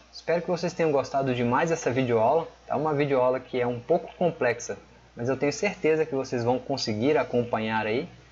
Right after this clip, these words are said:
Se ficar alguma dúvida, entre em contato conosco, nós temos lá os canais lá no nosso site e também temos o comentário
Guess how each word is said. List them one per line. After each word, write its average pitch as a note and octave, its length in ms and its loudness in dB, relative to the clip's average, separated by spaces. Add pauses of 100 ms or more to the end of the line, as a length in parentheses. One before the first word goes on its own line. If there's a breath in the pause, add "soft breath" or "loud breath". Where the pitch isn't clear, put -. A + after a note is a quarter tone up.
(300 loud breath)
Se - 220 -2
ficar G3 400 2
alguma D3+ 340 2
dúvida, A#2+ 560 0
entre E3 260 -2
em F3 40 0
contato B2 460 0
conosco, C3+ 600 0
nós A2 160 -6
temos B2 320 -4
lá A2 180 2
os A2 120 -4
canais G#2+ 400 -4
lá B2+ 200 2
no C#3+ 160 -2
nosso A2+ 240 -2
site A#2 400 -2
e A#2+ 40 -10
também C3+ 420 0
temos A#2+ 260 -2
o A2+ 60 -2
comentário B2+ 720 0